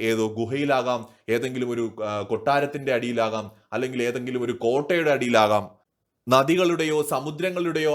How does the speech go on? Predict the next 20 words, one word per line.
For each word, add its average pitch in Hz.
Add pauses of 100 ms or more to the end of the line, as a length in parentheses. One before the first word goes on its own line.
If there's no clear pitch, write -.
അടിയിലാകാം, 117 (160)
എവിടെയാണെന്ന് 139
ആർക്കും 131
അറിയില്ല, 104 (340)
തുരങ്കങ്ങളിലാകാം, 147 (320)
എവിടേക്കോ 160 (180)
ഇവർ 139
ഈ 139 (100)
സമ്പത്ത് 127 (180)
ഇന്നും 123 (240)
ഒളിപ്പിച്ചിരിക്കുന്നു 117 (160)
എന്നുള്ളതാണ്, 101 (360)
ആ, 101 (100)
പറയപ്പെടുന്നത്. 107 (500)
മാത്രമല്ല, 160 (260)
ഈ 185 (140)
സമ്പത്ത് 151 (160)
പാരമ്പര്യമായിട്ട് 156
ഈ 139
ശീൽദാർമാർ 147